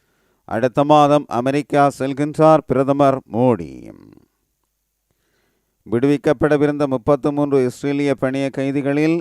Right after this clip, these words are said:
எட்டு பேர் உயிரிழப்பு. இது வி தமிழின் செய்திகள். இனி விரிவான செய்திகள். யாழ் கடற்பரப்பில் வைத்து இலங்கை கடற்படையினரால் இடம்பெற்ற துப்பாக்கிச்சூட்டு சம்பவத்துக்கு இந்திய வெளிவிவகார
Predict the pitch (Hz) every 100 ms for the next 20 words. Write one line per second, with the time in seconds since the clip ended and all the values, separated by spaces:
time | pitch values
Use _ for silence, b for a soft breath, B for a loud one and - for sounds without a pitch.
0 | - - 123 - 147 143 135 123 - 135
1 | 135 117 101 87 78 - 78 71 64 -
2 | - _ _ _ _ _ - 113 117 131
3 | 127 135 135 123 107 - 131 139 143 151
4 | 117 98 107 117 117 113 107 - 107 80
5 | 67 50 52 50 _ _ _ _ _ _
6 | _ _ _ - 127 135 170 202 196 160
7 | 131 123 - 135 123 139 127 147 147 -
8 | 95 131 - 117 123 135 131 120 110 117
9 | 113 127 131 127 131 139 190 - 113 120
10 | 131 127 131 117 113 - 139 135 131 -
11 | 123 123 - 117 123 127 107 - 196 175
12 | 120 117 107 113 131 131 123 131